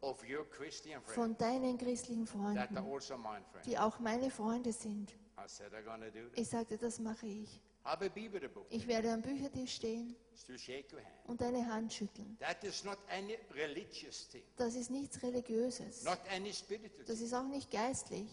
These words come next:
Speaker 1: That's just a little sign
Speaker 2: Das ist nur ein kleines Zeichen
Speaker 1: of respect for you.
Speaker 2: von Respekt an dich,
Speaker 1: What you are investing in those people
Speaker 2: was du investierst in diese Menschen,
Speaker 1: that are complete without any hope.
Speaker 2: die völlig ohne Hoffnung sind.
Speaker 1: Without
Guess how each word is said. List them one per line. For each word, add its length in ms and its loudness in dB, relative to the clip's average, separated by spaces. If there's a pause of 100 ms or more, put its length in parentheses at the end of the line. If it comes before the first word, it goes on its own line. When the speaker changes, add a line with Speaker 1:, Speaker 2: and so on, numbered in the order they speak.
(340)
Speaker 1:
That's 240 -2
just 280 2
a 40 2
little 300 -4
sign 200 -2 (240)
Speaker 2:
Das 140 -2
ist 160 -2
nur 140 2
ein 160 2
kleines 420 0
Zeichen 520 -2
Speaker 1:
of 180 -2
respect 500 -4
for 160 -8
you. 220 -12
Speaker 2:
von 220 -2
Respekt 600 2
an 200 -2
dich, 260 -2
Speaker 1:
What 220 -2
you 120 -4
are 120 -2
investing 680 -4
in 80 -10
those 260 -4
people 200 -12 (120)
Speaker 2:
was 160 2
du 80 -2
investierst 640 2
in 120 2
diese 280 -2
Menschen, 360 0
Speaker 1:
that 160 -2
are 200 0
complete 840 -8 (140)
without 420 -6 (200)
any 300 -12
hope. 160 -18
Speaker 2:
die 120 2
völlig 540 2
ohne 340 4
Hoffnung 380 -2
sind. 200 -4
Speaker 1:
Without 240 0